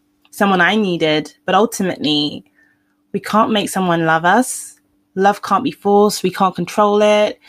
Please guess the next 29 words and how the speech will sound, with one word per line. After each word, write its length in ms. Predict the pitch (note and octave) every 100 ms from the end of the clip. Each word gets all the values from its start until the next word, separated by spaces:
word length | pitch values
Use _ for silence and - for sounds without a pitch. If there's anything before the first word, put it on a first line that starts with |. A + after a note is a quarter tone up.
| - -
And 160 | G3
no 200 | G3+ A3+
amount 320 | C4 A3+ G#3 -
of 100 | -
force 480 | - G3 G3+ G3+
and 340 | - F#3 F#3+ F#3+
love 260 | F#3 F#3+
and 140 | D#3+ -
effort 280 | F3+ E3+ -
on 140 | E3+ E3
our 160 | E3
part 380 | - E3+ D#3+ -
can 180 | F3 E3
make 220 | E3+ -
someone 340 | F3+ E3+ E3
reciprocate 760 | E3 - D#3+ - - F3 D#3+ D3
what 200 | D#3 -
they 120 | E3
don't 300 | D#3+ D#3+ -
have 400 | - E3+ D#3+ D#3+ -
or 160 | D#3+
want 260 | D#3+ D#3 -
to 100 | D#3+
give. 680 | D3 D#3 F#3+ - - - - _ _ _ _ _ _ _ _ _ _ _ _ _ - - _ - - - -
It's 120 | G#3 -
funny 200 | A3+ A3
because 240 | G#3 F#3+
we're 100 | G3
born 880 | F3 G#3+ A#3 G#3+ F#3 E3 D#3+ D#3+